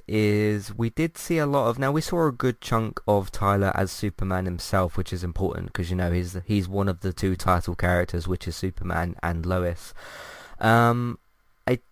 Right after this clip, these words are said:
do feel like we saw a little bit too much of, like, Clark Kent, the dad, and a little bit too much, like, of the teenage drama stuff.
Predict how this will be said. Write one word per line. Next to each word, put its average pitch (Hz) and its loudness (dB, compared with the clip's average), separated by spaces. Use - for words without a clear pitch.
do 185 2
feel 175 0
like 160 2
we 139 -2
saw 139 2
a 135 4
little 127 4
bit - 0
too 117 0
much 110 -2
of, 104 -2
like, 104 0
Clark 110 6
Kent, 110 2
the 104 -4
dad, 113 0
and 101 2
a - -4
little 104 0
bit - -4
too 104 -2
much, - -4
like, 98 -2
of 92 -8
the - -14
teenage 110 -4
drama 120 0
stuff. 131 -4